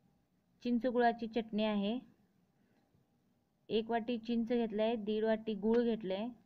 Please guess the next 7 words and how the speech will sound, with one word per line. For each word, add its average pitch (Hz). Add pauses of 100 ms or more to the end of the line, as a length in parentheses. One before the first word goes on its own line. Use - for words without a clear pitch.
(600)
आणि 196
ते 226
उकळलंय 220 (220)
दोन्ही 196 (840)
एक 202
वाटी 214
पाण्यामध्ये. 190